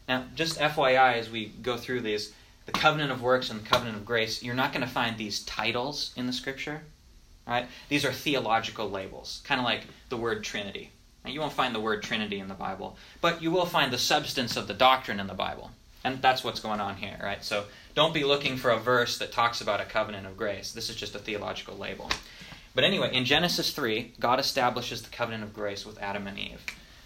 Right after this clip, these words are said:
All right, this is sort of what you could call the first, the first establishment of it. And the covenant of grace is established in Genesis three when God says, "Hey, through the seed of the woman, someone will come,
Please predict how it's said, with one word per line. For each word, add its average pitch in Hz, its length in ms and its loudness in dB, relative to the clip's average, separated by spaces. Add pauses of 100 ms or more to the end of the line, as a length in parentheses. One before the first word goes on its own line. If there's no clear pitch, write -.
(120)
All 110 60 -4
right, 113 140 -2
this 123 200 -6
is 120 80 -10
sort 127 240 -2
of 113 80 -2
what 120 200 -4
you 127 60 -6
could - 140 -12
call 117 260 -2
the 104 100 -8
first, 131 680 -2 (960)
the 110 80 -10
first 127 260 -2
establishment 117 720 0
of 90 140 -14
it. - 100 -18 (840)
And 127 360 4
the 120 80 -6
covenant 170 340 2
of 135 60 -6
grace 135 220 0
is 127 100 -4
established 127 480 0
in 113 80 -4
Genesis 117 480 -2
three 110 280 -4
when 110 200 -6
God 110 260 2
says, 104 260 -4
"Hey, 110 260 2 (920)
through 139 180 0
the 120 80 -2
seed 147 300 2
of 143 100 -4
the 143 80 0
woman, 123 420 -2 (1500)
someone 131 440 0
will 127 140 -2
come, 104 280 -6